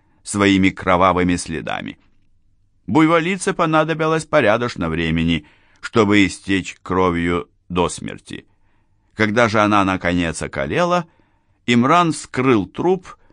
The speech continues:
и принялся выкладывать на землю органы: сердце, селезенку, желудок, печень и кишки.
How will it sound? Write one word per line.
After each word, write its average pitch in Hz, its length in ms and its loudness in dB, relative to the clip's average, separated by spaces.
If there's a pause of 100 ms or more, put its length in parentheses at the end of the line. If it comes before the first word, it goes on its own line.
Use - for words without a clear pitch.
(140)
и 123 80 2
принялся 127 580 0
выкладывать 117 680 -2
на 90 160 -2
землю 113 560 -2
органы: 85 680 0 (500)
сердце, 92 800 -2 (380)
селезенку, 87 1080 -2 (300)
желудок, 101 880 0 (300)
печень 98 600 0
и 98 140 -2
кишки. - 640 -6